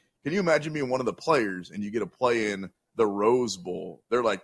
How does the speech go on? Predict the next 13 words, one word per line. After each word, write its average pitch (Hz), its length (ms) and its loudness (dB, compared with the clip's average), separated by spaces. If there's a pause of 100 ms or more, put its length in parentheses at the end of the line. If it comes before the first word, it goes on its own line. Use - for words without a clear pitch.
"Wait, 104 200 0
sorry, 101 300 0
what'd 120 240 -2
you 143 80 -10
say?" 147 300 0
You 123 160 -6
say 147 140 4
it 131 40 6
a 123 40 2
little 110 200 -2
louder. 107 300 2
You're 101 160 -6
like, 101 240 -6